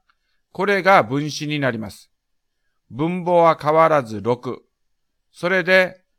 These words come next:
対分数三と六分の五は、過分数六分の二十三になります。問い一ができなかった人は、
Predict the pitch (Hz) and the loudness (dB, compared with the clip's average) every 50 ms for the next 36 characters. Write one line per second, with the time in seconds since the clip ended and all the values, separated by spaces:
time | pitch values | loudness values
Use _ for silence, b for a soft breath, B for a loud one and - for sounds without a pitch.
0 | _ _ _ _ 147 156 175 185 185 185 180 180 185 185 185 175 160 - 165 170 | _ _ _ _ 0 0 2 2 2 0 -2 -4 -6 -8 -8 -10 -12 -10 -8 -6
1 | 165 160 156 143 113 - - 170 185 190 190 190 165 - _ - 175 170 135 101 | -6 -4 -6 -6 -8 -10 -4 -2 -2 -2 -2 -4 -8 -10 _ -2 -2 0 -2 -2
2 | 101 117 127 131 135 156 165 160 156 165 160 160 160 156 156 151 147 127 139 143 | -4 -6 -8 -8 -6 -6 -6 -6 -6 -6 -8 -8 -8 -8 -6 -6 -6 -6 -4 -2
3 | 143 147 147 143 131 - - _ _ _ _ _ _ _ _ _ _ - 123 143 | 2 2 2 2 0 -4 -10 _ _ _ _ _ _ _ _ _ _ -4 -2 -2
4 | 156 165 180 180 180 175 160 - - 165 170 170 165 160 151 - - _ _ _ | 0 0 -2 -6 -6 -8 -10 -10 -10 -8 -6 -6 -6 -6 -8 -10 -14 _ _ _
5 | _ _ _ _ _ - 123 131 139 143 165 185 185 170 175 180 175 175 175 170 | _ _ _ _ _ -8 -6 -6 -6 -4 -2 -2 -2 -2 -4 -6 -6 -6 -6 -4
6 | 175 175 165 135 110 113 131 143 143 156 185 180 170 160 143 117 - 139 147 143 | -2 -2 -2 -2 -4 -4 -4 -6 -4 -4 -4 -2 -2 -2 -4 -6 -4 -4 -4 -4
7 | 143 143 151 165 170 147 123 113 110 107 104 98 - - - _ _ _ _ _ | -4 -6 -6 -6 -4 -2 -2 -2 -2 -4 -6 -8 -10 -12 -18 _ _ _ _ _
8 | _ _ _ _ _ _ _ _ _ _ _ _ _ _ _ _ _ - 196 214 | _ _ _ _ _ _ _ _ _ _ _ _ _ _ _ _ _ 0 2 2
9 | 208 196 160 135 147 147 143 143 135 143 143 147 160 156 160 160 151 160 156 - | 2 2 -2 -6 -4 0 0 0 0 0 -4 -4 -2 -2 -2 0 0 0 -2 -2
10 | _ 151 147 139 139 147 139 139 143 147 143 - - - | _ -4 -4 -4 -4 -4 -2 2 2 2 2 0 -2 -10